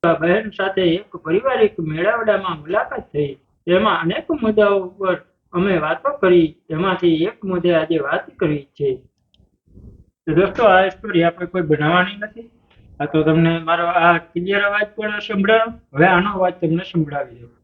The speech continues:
આ કોઈ આપણે એડિટિંગ નથી કરવાની, આ કરેલી છે, અપલોડ કરી દીધેલી છે, તમે જોઈ શકો છો. ભીમસિંહ વાઢેર, ખાલી, ખાલી ભીમસિંહ વાઢેરની ચેનલ, એટલે કે ભીમસિંહ વાઢેર લખેલું છે, બરાબર? ચેનલનું નામ છે આપણી.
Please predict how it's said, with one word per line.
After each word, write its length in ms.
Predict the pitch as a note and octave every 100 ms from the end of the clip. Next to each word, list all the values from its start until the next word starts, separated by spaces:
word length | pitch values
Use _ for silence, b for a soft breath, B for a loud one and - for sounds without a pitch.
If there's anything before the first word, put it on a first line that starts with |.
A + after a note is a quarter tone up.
| _ _
આ 160 | E3 F#3
કોઈ 160 | G3 G3
આપણે 220 | G3 G3
એડિટિંગ 500 | F#3 F#3+ G3 G3 G3+
નથી 180 | - A3+
કરવાની, 320 | G#3 G#3+ G#3+
આ 140 | F#3
કરેલી 440 | E3+ D#3+ F#3 G#3 G#3
છે, 220 | - G#3 - - _ _ _ D#3+
અપલોડ 400 | - F#3 F3+ -
કરી 260 | D#3+ G3+
દીધેલી 460 | G3+ F3+ G3 G#3 G#3
છે, 100 | A3
તમે 300 | - E3 D#3
જોઈ 200 | D3+ F3+
શકો 340 | - G#3 G#3+
છો. 160 | G#3 A3 A3+ - _
ભીમસિંહ 400 | C#3+ D#3+ E3+ F3+
વાઢેર, 440 | D#3+ D#3+ D#3 D#3+ - _ _
ખાલી, 220 | D#3+ - - _ -
ખાલી 320 | G#3 A#3 B3+
ભીમસિંહ 420 | G#3+ A3+ A3+ A3+
વાઢેરની 420 | G3 F#3+ G3 F#3+
ચેનલ, 260 | E3 F3+ E3
એટલે 1000 | - _ _ _ _ _ _ _ - E3
કે 120 | G3
ભીમસિંહ 520 | A3+ D3+ E3+ G#3+ - E3
વાઢેર 340 | D#3+ D#3+ - _ _ _
લખેલું 500 | C#3 D3+ D#3+ B2+ A#2
છે, 160 | - _ _ _ _ -
બરાબર? 340 | D#3+ A#3+ A#3+
ચેનલનું 480 | - F3+ F3+ D3+ C3+
નામ 260 | C3 B2+ A#2+
છે 180 | B2
આપણી. 260 | A#2 A#2 A2+